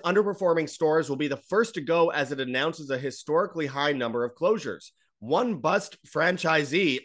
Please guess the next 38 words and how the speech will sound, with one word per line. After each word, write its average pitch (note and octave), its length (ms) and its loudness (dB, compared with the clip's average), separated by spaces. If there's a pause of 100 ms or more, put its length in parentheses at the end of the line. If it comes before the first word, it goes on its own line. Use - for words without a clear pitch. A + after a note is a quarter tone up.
<clears throat> - 80 -18
is G3 460 2
set E3+ 180 0
to C#3+ 80 -8
shut C#3 360 -2 (640)
twenty-seven G#3 800 0
locations D#3+ 560 -4
across B2+ 400 -4
seven C#3 260 -4
states G2 380 -10
this G2+ 220 -10
year. D3 280 0 (1120)
Chairman E3 380 0 (120)
Patrick A#2+ 360 -6
Doyle D3 480 2 (160)
said F#3 160 -4
the - 60 -6
company A#3+ 280 0
will G3+ 140 0
slash F#3 400 -2
franchisees D#3+ 800 -2 (280)
who C#3+ 160 -4
aren't C#3+ 260 -2
dedicated, C#3 520 -2
enthusiastic A#2 920 -6 (420)
operators. C#3 760 -2 (340)
And, D#3+ 300 2
you D#3+ 120 -2
know, D#3 160 2
when D3+ 200 -2
the D3+ 80 2
junkiest G#3 680 -2
food, D#3 260 0
including C3 440 -8
Burger F3+ 300 -2
King G3+ 340 -2
and C3 100 -4
McDonald's D#3+ 680 0